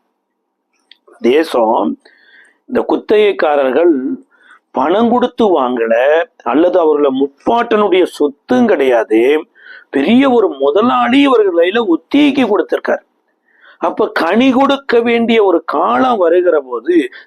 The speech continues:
தன்னுடைய வேலையாட்களை அனுப்புறார். ஆனா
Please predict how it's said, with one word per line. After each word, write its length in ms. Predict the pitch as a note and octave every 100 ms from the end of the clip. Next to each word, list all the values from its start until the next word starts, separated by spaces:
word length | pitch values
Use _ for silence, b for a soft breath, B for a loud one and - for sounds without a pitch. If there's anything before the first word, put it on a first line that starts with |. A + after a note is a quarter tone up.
| _
தன்னுடைய 400 | D3 F3 E3+ D3
வேலையாட்களை 840 | D3 B3 F4+ C#4+ A#3 - A3 G3+
அனுப்புறார். 500 | F3 E3+ - - - _ _ _ _ b b b b
ஆனா 520 | - C#3 D3 C3 B2+